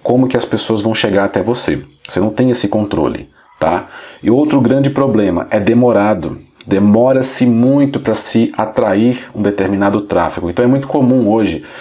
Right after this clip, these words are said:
a pessoa cria um conteúdo de blog, por exemplo, posta, e no dia que ela postou não teve nenhum acesso. Passa uma, duas, três semanas, também teve nenhum acesso.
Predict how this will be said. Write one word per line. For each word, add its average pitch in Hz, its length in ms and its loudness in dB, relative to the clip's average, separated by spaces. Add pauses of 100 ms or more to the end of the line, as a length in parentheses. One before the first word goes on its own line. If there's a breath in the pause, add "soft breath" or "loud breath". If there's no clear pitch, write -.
(140 loud breath)
a 92 60 -2
pessoa 95 400 -2
cria 113 360 0
um 110 80 0
conteúdo 104 640 0
de 90 120 -2
blog, 90 380 2
por - 160 -4
exemplo, 101 460 -2
posta, 110 720 -2 (500 loud breath)
e 117 60 0
no 117 100 4
dia 127 160 2
que 135 80 -2
ela 123 120 -2
postou 113 440 -2
não 98 80 0
teve 95 220 -2
nenhum 98 260 0
acesso. - 640 -4 (320 loud breath)
Passa 101 320 0
uma, 120 240 2
duas, 104 220 0
três 101 200 0
semanas, 104 500 0
também 98 300 0
teve 110 460 0
nenhum 117 340 2
acesso. 120 600 -2